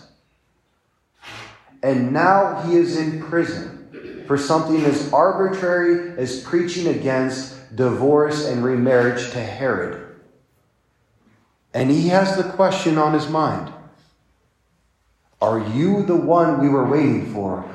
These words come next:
or should we look for another?" He came to a crisis of faith in that prison cell, because who Jesus revealed himself to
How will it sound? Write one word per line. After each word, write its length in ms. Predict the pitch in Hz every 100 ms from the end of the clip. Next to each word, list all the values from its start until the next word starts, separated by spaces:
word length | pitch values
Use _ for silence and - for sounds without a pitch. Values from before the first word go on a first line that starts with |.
| -
or 140 | 123
should 320 | 117 - 110 113
we 140 | 113
look 600 | 113 147 143 147 - -
for 280 | - 123 117
another?" 580 | 120 117 117 117 - - _ _ _ _ _ _ _ _ _ _ _ _ _
He 200 | 135 117
came 800 | - 175 175 170 170 - - -
to 200 | 135 131
a 100 | 131
crisis 880 | - 147 147 143 139 113 - - 110
of 200 | 110 - -
faith 580 | 143 131 104 - - -
in 200 | 120 113
that 300 | 113 - -
prison 340 | 127 113 107
cell, 720 | - - 120 101 92 - - - - _ - - - -
because 500 | 123 131 113 - -
who 340 | 151 196 190
Jesus 460 | - 165 143 151 139
revealed 460 | 131 120 156 151
himself 480 | 139 127 - 131
to 60 | -